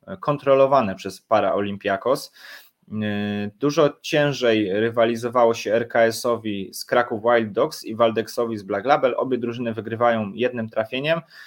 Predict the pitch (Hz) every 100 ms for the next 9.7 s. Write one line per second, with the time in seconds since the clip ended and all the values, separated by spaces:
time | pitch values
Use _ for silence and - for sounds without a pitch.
0 | - - _ - 135 208 233 202 170 175
1 | 165 165 156 - 131 - 131 127 135 131
2 | 123 120 117 110 - 110 - 110 107 104
3 | 104 _ 95 101 107 107 104 104 95 95
4 | 95 - 87 101 104 104 101 101 98 98
5 | _ _ 104 117 - 143 147 139 117 110
6 | 104 110 110 110 _ 92 95 95 - 107
7 | 113 110 - 104 104 - 101 110 - 98
8 | 98 _ _ _ _ _ 95 95 95 -
9 | 101 - 98 - 104 98 92